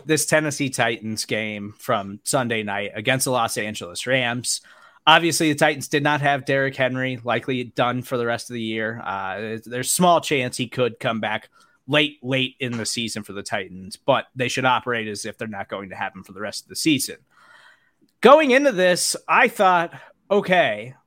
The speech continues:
all these teams got upset in week nine. This Rams team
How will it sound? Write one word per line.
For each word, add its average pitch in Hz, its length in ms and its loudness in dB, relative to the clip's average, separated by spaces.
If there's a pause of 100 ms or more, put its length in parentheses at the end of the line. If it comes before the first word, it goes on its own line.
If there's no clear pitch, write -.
(200)
all 226 260 6
these 220 260 -2
teams 202 640 -2 (500)
got 180 180 4
upset 160 640 -2 (100)
in 156 200 -2
week 156 280 -2
nine. 120 460 -6 (160)
This 214 220 0
Rams 196 400 0
team 175 480 -4